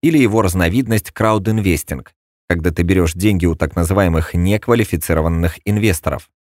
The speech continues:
Это юридически значимый момент, и за ним строго следят регуляторы – Комиссия по ценным бумагам в С Ш А или Ц Б в России.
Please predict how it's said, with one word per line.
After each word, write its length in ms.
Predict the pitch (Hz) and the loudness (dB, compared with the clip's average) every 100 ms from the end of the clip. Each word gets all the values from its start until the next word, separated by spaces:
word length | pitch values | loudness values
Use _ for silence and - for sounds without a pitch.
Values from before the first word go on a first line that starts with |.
| _ _ _ _ | _ _ _ _
Это 160 | - 165 | -2 0
юридически 680 | 170 165 147 160 151 139 - | 2 2 2 0 -2 -2 0
значимый 640 | 107 98 117 107 104 104 | 0 2 0 0 0 2
момент, 540 | 101 98 90 67 - 80 | 2 2 0 -2 -4 -4
и 40 | |
за 180 | 78 80 | 0 0
ним 220 | 104 120 | 0 0
строго 320 | - 110 92 | 0 0 0
следят 460 | - 85 80 104 92 | -2 -2 0 -2 0
регуляторы – 680 | 90 104 113 78 - - - _ _ _ | 0 0 0 0 -4 -6 -12 _ _ _
Комиссия 460 | 80 92 104 - 87 | -2 -2 -2 -2 -2
по 160 | 87 | -2
ценным 400 | - 92 87 87 | -2 0 2 0
бумагам 460 | 92 98 85 76 69 | 0 0 0 -2 -6
в 40 | |
С 140 | - 82 | -4 -2
Ш 180 | - 131 | 0 0
А 140 | 127 _ - | -2 _ -2
или 180 | 165 147 | 0 0
Ц 220 | - 101 | 0 -2
Б 180 | 85 95 | 2 2
в 60 | |
России. 520 | 87 82 - 67 50 | 2 0 -2 -8 -8